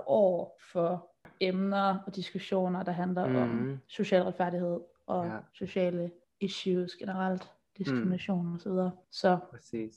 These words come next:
Speaker 1: på den måde er der måske også nogle lyspunkter.
Speaker 2: Mm. Ja, ja, helt sikkert.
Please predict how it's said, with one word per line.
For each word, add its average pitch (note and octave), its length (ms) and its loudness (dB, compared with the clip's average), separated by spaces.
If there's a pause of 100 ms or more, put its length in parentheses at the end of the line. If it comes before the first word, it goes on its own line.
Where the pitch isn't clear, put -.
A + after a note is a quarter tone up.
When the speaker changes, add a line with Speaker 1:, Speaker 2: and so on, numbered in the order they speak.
(160)
Speaker 1:
på - 120 -2
den G3 320 8
måde F3 240 6
er F3 40 2
der F3 80 2
måske F3 340 2
også F3 320 -2 (100)
nogle F3 180 2
lyspunkter. B2 500 -2 (380)
Speaker 2:
Mm. C3 460 2 (420)
Ja, C#3 120 12
ja, D#3+ 160 10
helt D#3 280 6
sikkert. A#2+ 280 2